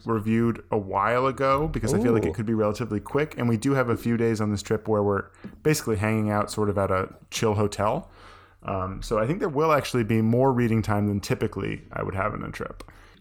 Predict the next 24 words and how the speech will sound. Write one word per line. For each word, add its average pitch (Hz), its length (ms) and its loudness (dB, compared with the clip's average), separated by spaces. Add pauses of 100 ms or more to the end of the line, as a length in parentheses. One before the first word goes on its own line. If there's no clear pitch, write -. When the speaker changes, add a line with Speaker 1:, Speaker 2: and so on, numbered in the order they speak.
Speaker 2:
Nice. 110 440 -2
I 127 180 -2
really 117 560 -2
enjoyed 95 440 -2
Sadie. 98 320 0
I - 60 -2
think 110 120 -4
that's 98 160 -4
a 90 40 -2
great 92 360 -2
choice 85 300 -2
for 90 120 -4
a 80 40 -4
vacation 82 500 -4
read. 82 380 -2
It'll 92 120 -4
be 87 140 -2
really 85 180 -2
fast 87 480 -4
and - 100 -8
exciting. 90 520 -4 (720)
Good 127 100 -6
choice. 113 260 -2
Speaker 1:
Yeah. - 220 -2